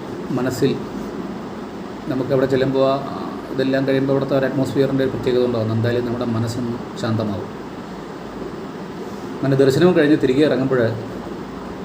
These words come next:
ആണ് ഡൈനിങ് ഹാളിലേക്കുള്ള വഴിയെന്ന് അവിടെ എഴുതി വെച്ചേക്കുന്നത് ഞാൻ കണ്ടത്.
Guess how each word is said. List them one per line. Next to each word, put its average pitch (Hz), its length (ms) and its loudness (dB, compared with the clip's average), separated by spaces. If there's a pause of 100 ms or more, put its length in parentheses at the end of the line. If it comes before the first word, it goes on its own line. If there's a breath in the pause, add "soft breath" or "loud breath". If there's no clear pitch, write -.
(1160)
ആണ് 123 380 -2
ഡൈനിങ് 160 320 6
ഹാളിലേക്കുള്ള 165 560 4
വഴിയെന്ന് 127 440 4 (580)
അവിടെ 123 140 2
എഴുതി 120 240 4
വെച്ചേക്കുന്നത് 117 440 2
ഞാൻ 107 80 0
കണ്ടത്. 95 280 -4